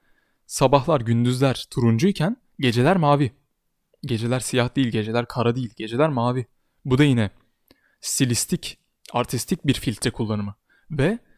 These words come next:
mavi gecede bir noktada kızıl saçlı hanımımız ile, kızıl saçlı damızlık hanımımız ile bu, e, Warboy, adını hatırlayamadım şu an, Blackfinger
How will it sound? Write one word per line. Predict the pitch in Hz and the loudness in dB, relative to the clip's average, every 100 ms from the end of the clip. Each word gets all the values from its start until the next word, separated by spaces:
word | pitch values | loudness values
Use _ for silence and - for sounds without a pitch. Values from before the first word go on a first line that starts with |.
| _ _ | _ _
mavi | 127 117 123 180 | 0 2 4 4
gecede | 135 117 143 233 - - | 4 4 2 -2 -8 -4
bir | 135 | -2
noktada | 147 120 135 123 - | 0 -2 -2 -4 -4
kızıl | 117 151 135 - _ _ _ | 2 2 2 -6 _ _ _
saçlı | - 120 - 117 | -4 -4 -4 -6
hanımımız | 135 117 120 135 120 | -2 0 0 -2 0
ile, | 107 98 _ _ _ _ - | -2 -4 _ _ _ _ -8
kızıl | - 120 | -2 0
saçlı | 127 127 - 117 | 0 -2 -2 0
damızlık | 113 113 131 135 | 0 0 -2 -2
hanımımız | 120 120 139 127 | -4 -4 -8 -8
ile | 104 - _ _ _ _ _ _ _ 139 | -10 -14 _ _ _ _ _ _ _ -6
bu, | 135 170 123 _ _ _ _ - - - - - - _ _ | 0 0 0 _ _ _ _ -20 -20 -20 -20 -20 -20 _ _
e, | 120 113 | -6 -4
Warboy, | 107 123 147 127 156 - - - _ _ _ _ _ _ _ _ _ _ _ _ _ _ _ | 0 4 6 6 2 0 -10 -20 _ _ _ _ _ _ _ _ _ _ _ _ _ _ _
adını | 123 120 | -4 -2
hatırlayamadım | 113 120 113 107 104 | -4 -2 -4 -6 -8
şu | 139 | -10
an, | 165 _ _ _ _ _ | -10 _ _ _ _ _
Blackfinger | 117 123 135 - 120 113 | 0 2 2 0 0 0